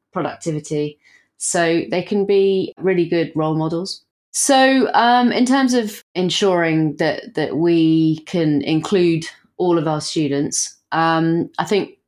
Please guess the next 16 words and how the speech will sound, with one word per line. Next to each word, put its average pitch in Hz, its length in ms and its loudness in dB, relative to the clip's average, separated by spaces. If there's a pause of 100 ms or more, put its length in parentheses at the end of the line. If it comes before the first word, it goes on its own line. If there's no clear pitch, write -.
(400)
first 220 440 0
and 160 160 -2
foremost, 131 720 -4 (220)
aside 170 420 -2
from 160 200 -2
embracing 143 800 -4 (160)
their, 139 380 -4
their 139 160 -4
strengths, - 600 -6 (500)
I 165 60 -2
think - 260 -2
successful 156 500 -4
transition 143 720 -6 (160)
is 143 200 -4
the 139 80 -6
key. 139 420 -6